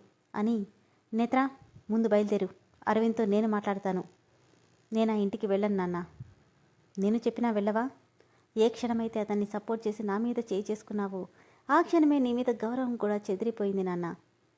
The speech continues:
ఇప్పుడెవరేం చెప్పినా నేను వినను." కోపంగా, "అయితే నా మాట విననప్పుడు నా ఇంట్లో ఉండే అర్హత నీకు లేదు. నువ్వు ఇంట్లో ఉండాలి అంటే ఓ రెండు రోజులు అరవింద్ భార్యగా ఉండి వెళ్ళాలి తప్ప, శాశ్వతంగా మొగుడిని వదిలేసి పుట్టింట్లో ఉంటాను అంటే నా ఇంట్లో నీకెప్పటికీ స్థానం లేదు.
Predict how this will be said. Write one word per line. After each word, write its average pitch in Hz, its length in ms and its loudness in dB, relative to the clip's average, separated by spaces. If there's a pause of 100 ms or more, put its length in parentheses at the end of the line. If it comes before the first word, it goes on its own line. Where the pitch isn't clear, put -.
(120)
ఇప్పుడెవరేం 196 600 2
చెప్పినా 202 240 -2
నేను 190 220 2
వినను." 185 340 -2 (1000)
కోపంగా, 208 580 0 (560)
"అయితే 196 260 0
నా 196 180 2
మాట 208 220 0
విననప్పుడు 208 420 0
నా 185 180 0
ఇంట్లో 220 340 -2
ఉండే 202 240 0
అర్హత 190 280 -4
నీకు 196 240 -4
లేదు. 190 300 -2 (920)
నువ్వు 240 180 0
ఇంట్లో 247 300 2
ఉండాలి 240 400 2
అంటే 226 260 0
ఓ 208 120 0
రెండు 196 260 0
రోజులు 226 180 0
అరవింద్ 208 340 -2
భార్యగా 208 440 -2
ఉండి 202 220 -2
వెళ్ళాలి 202 320 -2
తప్ప, 196 380 -6 (600)
శాశ్వతంగా 277 580 0
మొగుడిని 240 340 0
వదిలేసి 226 300 -2
పుట్టింట్లో 247 580 -4
ఉంటాను 214 400 -2
అంటే 202 300 -2
నా 196 240 -2
ఇంట్లో 196 300 -2
నీకెప్పటికీ 208 640 -6
స్థానం 196 380 -4
లేదు. 180 200 -2